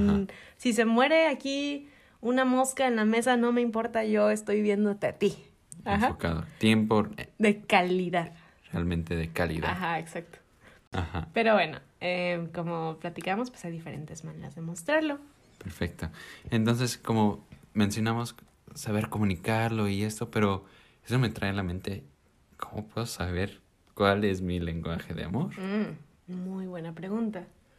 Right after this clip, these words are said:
Speaker 2: Y principalmente, si queremos, eh, mostrar amor.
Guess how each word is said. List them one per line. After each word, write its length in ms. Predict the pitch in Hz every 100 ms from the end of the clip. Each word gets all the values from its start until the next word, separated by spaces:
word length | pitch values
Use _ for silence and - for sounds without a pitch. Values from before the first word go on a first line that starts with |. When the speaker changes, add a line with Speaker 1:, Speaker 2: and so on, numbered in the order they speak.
| _ _ _ -
Speaker 2:
Y 160 | -
principalmente, 880 | 240 247 240 285 320 302 302 190 180 - _ _
si 200 | - -
queremos, 800 | - 196 202 208 214 185 - - -
eh, 360 | 90 170 165 - - - - - _ _ -
mostrar 540 | 180 180 - 240 349
amor. 320 | 285 202 170